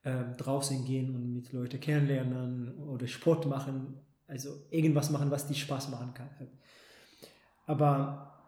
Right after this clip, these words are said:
wie gesagt, ich war sechs Monaten oder sieben Monaten, glaube ich. Und, ähm, ja, wir hatten, wir waren fünf Personen.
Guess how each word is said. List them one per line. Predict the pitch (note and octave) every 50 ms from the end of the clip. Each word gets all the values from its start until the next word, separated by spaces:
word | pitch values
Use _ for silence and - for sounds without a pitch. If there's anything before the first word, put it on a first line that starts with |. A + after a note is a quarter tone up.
| - -
wie | - C3+ D3
gesagt, | D#3 C#3+ D3 C#3+ C3+ - - - - - - - - - - - - - -
ich | C3+ - -
war | D#3+ D3
sechs | B2+ E3 - - - D#3+
Monaten | D#3+ F3 F#3 G3 G3+ G3 - G#3+ A#3 A#3+
oder | G#3+ F3+ D3+ D3
sieben | C#3+ D3 D#3+ G3+ G3+ F3
Monaten, | D#3+ D#3+ D#3 D#3 - E3+ E3
glaube | D#3+ E3 E3 D#3+ D#3+ F3
ich. | F#3 G3+ - -
Und, | - C#3+ C3 C3 B2+ C3 -
ähm, | C#3 C3 C3 B2+ B2+ B2+ B2 B2 B2 B2 B2+ - - - -
ja, | - B2+ B2 B2 B2
wir | B2 B2+ A#2+ C#3
hatten, | C#3 D3 - D#3 D#3 D3+ D3+ D3 D3 - - - - - - - - - - - - - - - - - _ _ _ _ _
wir | - C3+ C#3 C#3 C#3
waren | C3+ C#3 E3 E3+ D#3+ -
fünf | - - G3+ A3+ G#3+ - -
Personen. | - F#3 F3 C#3 C#3+ D#3+ F3+ G#3 A#3+ B3 B3